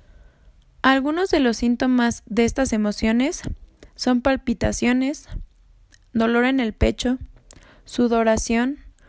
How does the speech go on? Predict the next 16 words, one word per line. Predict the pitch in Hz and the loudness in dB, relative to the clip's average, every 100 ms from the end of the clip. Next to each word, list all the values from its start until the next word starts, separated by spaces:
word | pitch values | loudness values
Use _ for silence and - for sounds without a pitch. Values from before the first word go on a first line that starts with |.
| - _ - | -20 _ -2
una | 247 285 | 2 2
respiración | 285 247 226 220 - 233 | 2 0 -2 -2 -2 0
más | 247 247 | 0 0
rápida | 240 240 277 294 320 - | -2 0 2 2 0 -6
y | 226 | -6
superficial, | - 208 208 202 208 - 202 240 - - _ _ _ _ _ _ _ _ | -4 -4 -6 -6 -6 -4 -4 -4 -14 -20 _ _ _ _ _ _ _ _
temblores, | 220 220 220 226 233 254 - - - - - - - - | -2 0 0 0 0 -2 -6 -10 -16 -20 -20 -20 -20 -6
náuseas | 240 262 277 - 302 349 - - - - | 0 2 2 2 2 0 -4 -12 -20 -4
o | 226 | -2
sensación | 233 220 214 202 220 220 | -2 -2 -2 -2 0 -2
de | |
pánico. | - 214 208 208 - - - - - - - - - - - - - - - - - - - - - - - - - - - - - | -2 -2 -2 -6 -10 -12 -12 -16 -18 -18 -18 -18 -20 -20 -20 -20 -20 -20 -20 -18 -18 -18 -18 -20 -20 -20 -20 -20 -20 -20 -20 -6 2
En | 240 | 2
un | 285 | 2
momento | 320 330 302 277 | 0 0 2 2
determinado | 269 233 214 214 214 214 247 | 2 2 0 0 0 2 0